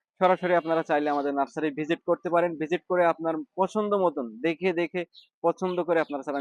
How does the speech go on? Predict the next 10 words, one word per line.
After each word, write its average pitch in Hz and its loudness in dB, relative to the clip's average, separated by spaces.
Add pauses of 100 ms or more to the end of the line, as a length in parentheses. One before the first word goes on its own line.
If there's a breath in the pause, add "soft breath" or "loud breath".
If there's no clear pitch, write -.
নিতে 131 -8
পারেন। 127 -4
এটা 156 -2
দেখালাম 165 0
এতক্ষণে 165 -4 (380)
ভিয়েতনামি 160 -2
নারকেলের 151 0
কালেকশনের 160 -2
চারা। 170 4 (420)
ক্যামেরাটা 170 4